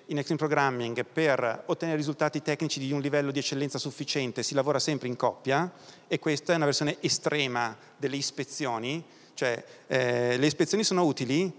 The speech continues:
giriamole a dieci. Eh, le ispezioni girate al dieci vuol dire ispezioni tutto il tempo,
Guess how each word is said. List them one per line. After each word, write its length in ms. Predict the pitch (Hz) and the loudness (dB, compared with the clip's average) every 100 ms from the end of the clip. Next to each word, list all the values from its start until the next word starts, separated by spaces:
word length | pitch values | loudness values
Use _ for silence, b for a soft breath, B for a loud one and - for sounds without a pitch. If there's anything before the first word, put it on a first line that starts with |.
| - | -12
giriamole 400 | 147 143 175 220 | -2 2 4 4
a 40 | |
dieci. 480 | 180 127 107 - 113 117 - - _ _ _ _ _ - - | 4 2 0 -2 -4 -8 -18 -20 _ _ _ _ _ -14 -8
Eh, 460 | 165 131 127 123 127 | 0 2 2 0 0
le 100 | 165 | 0
ispezioni 340 | 151 190 196 160 | 0 0 0 2
girate 260 | 160 156 | 2 2
al 60 | 196 | 2
dieci 240 | 170 156 | 0 -2
vuol 160 | 180 165 | 0 0
dire 160 | 135 135 | 2 0
ispezioni 500 | - - 170 170 175 | -2 -2 -2 -2 -4
tutto 180 | 165 | -4
il 100 | 156 | -8
tempo, 440 | - 151 110 120 | -4 -6 -4 -6